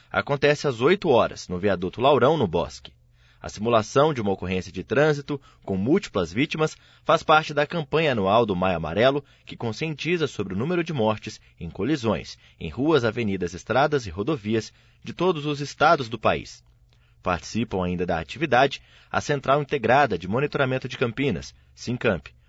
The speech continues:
o Grupo de Resgate e Atendimento a Urgências Paulista, o grau,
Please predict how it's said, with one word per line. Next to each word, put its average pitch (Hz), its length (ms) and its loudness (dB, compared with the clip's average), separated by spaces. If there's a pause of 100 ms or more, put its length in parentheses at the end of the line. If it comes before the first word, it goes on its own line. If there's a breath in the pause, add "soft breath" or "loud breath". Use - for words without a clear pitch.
(120)
o 85 100 -8
Grupo 95 240 -4
de 87 80 -8
Resgate 98 560 0
e - 20 0
Atendimento 107 640 -2 (220 soft breath)
a 98 100 2
Urgências 98 580 0
Paulista, 90 560 -2 (160 soft breath)
o 80 120 -14
grau, 117 320 4